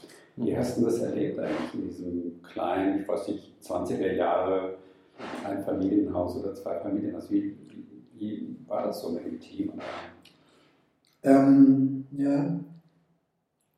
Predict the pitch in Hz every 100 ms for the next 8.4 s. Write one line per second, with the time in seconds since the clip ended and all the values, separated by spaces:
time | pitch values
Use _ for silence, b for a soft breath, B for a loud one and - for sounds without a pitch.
0 | _ _ - 143 143 - 127 160 202 214
1 | 226 - 202 175 175 170 170 170 170 170
2 | - - - _ _ 170 170 175 - -
3 | 131 131 151 196 - - - _ _ -
4 | 156 156 143 160 - 180 170 - 156 156
5 | 143 143 143 147 147 - - B B B
6 | B _ 135 143 143 131 135 131 131 -
7 | - - 156 196 196 190 196 190 202 202
8 | 196 196 -